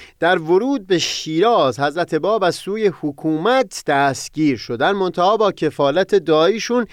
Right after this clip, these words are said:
که همون برادر مخاطب کتاب ایقان باشه، این بازداشت و حصر خانگی تبدیل شد.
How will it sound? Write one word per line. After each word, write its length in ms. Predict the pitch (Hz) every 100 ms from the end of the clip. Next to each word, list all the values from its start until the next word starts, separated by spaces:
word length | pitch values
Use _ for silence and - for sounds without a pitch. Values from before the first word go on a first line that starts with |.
| - - -
که 100 | 185
همون 340 | 196 247 214
برادر 840 | 135 156 156 156 151 156 254 208 156
مخاطب 840 | 135 135 - 135 131 127 139 127
کتاب 460 | 117 131 127 120 117
ایقان 480 | 127 110 127 131
باشه، 440 | 113 139 139 - 226
این 440 | 240 240 247 170 -
بازداشت 760 | 139 139 123 143 208 208 -
و 60 | 139
حصر 360 | 160 185 -
خانگی 840 | 185 - 123 123 127 107 143 139 95
تبدیل 500 | - 107 107 110 101
شد. 220 | - -